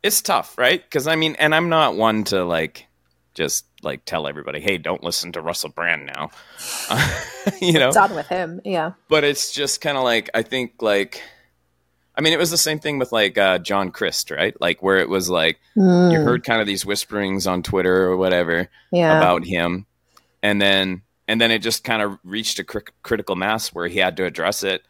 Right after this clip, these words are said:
Speaker 1: step down, and then step
Speaker 2: For
Speaker 1: back
Speaker 2: a
Speaker 1: up and
Speaker 2: little
Speaker 1: make fun of
Speaker 2: bit.
Speaker 1: cancel culture. <laughs>
Speaker 2: Yeah.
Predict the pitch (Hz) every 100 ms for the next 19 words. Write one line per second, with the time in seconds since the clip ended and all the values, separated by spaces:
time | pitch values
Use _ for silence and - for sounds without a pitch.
0 | _ _ - 98 92 95 98 87 90 _
1 | _ _ _ _ _ _ 135 151 135 -
2 | 240 240 220 196 214 240 330 294 226 220
3 | 262 196 214 196 - 147 127 - 151 -
4 | _ 202 - 220 - 214 185 196 240 269
5 | 381 415 262 196 180